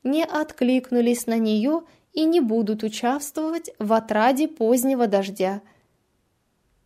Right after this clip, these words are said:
Время разрушительных судов Божьих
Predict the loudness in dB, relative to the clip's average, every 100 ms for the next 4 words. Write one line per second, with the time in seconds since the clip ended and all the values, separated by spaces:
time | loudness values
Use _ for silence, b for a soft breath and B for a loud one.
0 | _ -8 2 4 4 2 0 0 2 2
1 | 0 0 -2 0 -2 -2 -2 0 0 0
2 | 0 -2 -2 -4 -6